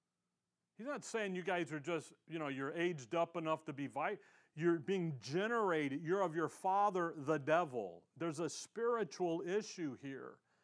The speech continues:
And Satan moves his attack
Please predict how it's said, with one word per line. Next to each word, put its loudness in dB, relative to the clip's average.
And -2
Satan 0
moves 2
his 0
attack -4